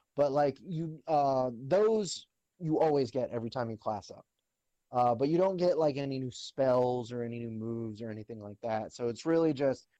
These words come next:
you get stronger, you get one more of, like, the class strike, which is tied to your class gauge, and a bunch of more passives, which those passives are broken. Like,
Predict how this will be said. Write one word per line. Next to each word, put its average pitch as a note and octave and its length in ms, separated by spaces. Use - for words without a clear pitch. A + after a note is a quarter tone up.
you D#3 120
get F3+ 260
stronger, B2+ 680
you C3+ 140
get C#3 260
one D3+ 300
more D3 380
of, B2 120
like, A#2+ 320
the B2 140
class D3 380
strike, B2 340
which A#2 180
is A#2 140
tied A#2+ 260
to A#2 60
your A2 100
class B2 380
gauge, G#2 500
and A#2 920
a D#3 80
bunch C#3 260
of A#2+ 60
more A#2+ 180
passives, - 640
which B2+ 320
those B2 180
passives B2 500
are A#2+ 100
broken. A2+ 360
Like, A#2 240